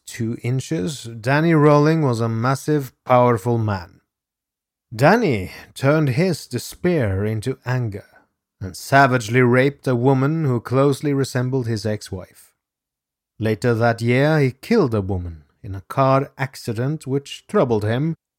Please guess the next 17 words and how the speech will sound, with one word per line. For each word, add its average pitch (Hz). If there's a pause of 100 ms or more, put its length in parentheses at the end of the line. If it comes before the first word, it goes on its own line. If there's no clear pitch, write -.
(340)
but 95
also 110
probably 170
lit 160
something 139
sinister 104 (400)
deep 113
within 110
his 120
psyche. - (2000)
Rolling 160
was, 143
by 123
all 123
accounts, 117
a 120
psychopath, -